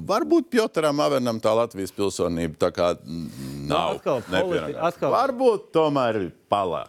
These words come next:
Speaker 1: paliks.
Speaker 2: Dombur kungs, šeit ir pavisam vienkārši. Atkal, politiķi nevar lemt, kam, ā, pie-, ā, ā, atņemt, ā, pilsonību. Mēs varam lemt parlamentā, kam piešķirt. Pieņemsim, ceturtdien.
Speaker 1: Nē, nē, es
Speaker 2: Mēs
Speaker 1: jautāju,
Speaker 2: mēs par to
Speaker 1: kāpēc? Es
Speaker 2: lemsim.
Speaker 1: nesaku, ko jūs varat vai nevarat.
Speaker 2: Nē.
Speaker 1: Kāpēc mums tā valstī notiek?
Speaker 2: Nu,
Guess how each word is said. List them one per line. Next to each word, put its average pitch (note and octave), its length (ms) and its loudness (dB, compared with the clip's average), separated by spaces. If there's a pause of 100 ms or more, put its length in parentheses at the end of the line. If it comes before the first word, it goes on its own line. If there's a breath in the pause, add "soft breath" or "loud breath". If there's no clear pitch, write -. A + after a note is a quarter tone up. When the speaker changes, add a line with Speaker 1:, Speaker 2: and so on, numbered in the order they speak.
Speaker 1:
paliks. D2+ 520 -6
Speaker 2:
Dombur D#3+ 340 0
kungs, A2 380 -4
šeit E3+ 280 0
ir C3+ 140 -4
pavisam D3+ 400 -2
vienkārši. G2 540 -6 (480)
Atkal, A2+ 520 -4 (380)
politiķi D#3 520 -4
nevar C#3+ 240 0
lemt, C#3+ 320 -2
kam, C#3+ 300 -2 (120)
ā, A2+ 360 -6
pie-, D#3 240 -4
ā, B2+ 140 -2 (160)
ā, B2 240 -6 (260)
atņemt, A#2+ 460 -6
ā, A2 160 -6 (100)
pilsonību. F#2+ 600 -4 (380 loud breath)
Mēs D#3 180 0
varam D#3+ 200 2
lemt F3 200 0
parlamentā, F3 560 0
kam G#3 160 -2
piešķirt. C#3 400 0
Pieņemsim, A#2 360 -4
ceturtdien. D#3+ 500 0
Speaker 1:
Nē, D3 60 0
nē, G2+ 80 0
es A#2 80 -4
Speaker 2:
Mēs C#3+ 60 0
Speaker 1:
jautāju, D3+ 260 0
Speaker 2:
mēs D3 60 -8
par E3+ 100 0
to - 60 -12
Speaker 1:
kāpēc? F3 200 4
Es D#3+ 80 2
Speaker 2:
lemsim. F3+ 240 0
Speaker 1:
nesaku, G3 300 0
ko F#3+ 120 4
jūs D3 200 2
varat D3+ 280 2
vai E3+ 100 -2
nevarat. B2 340 0
Speaker 2:
Nē. B2+ 100 0
Speaker 1:
Kāpēc C#3+ 240 0
mums E3+ 180 -4
tā F3+ 120 2
valstī C3+ 480 -2
notiek? A#2+ 360 -6
Speaker 2:
Nu, B2+ 140 -2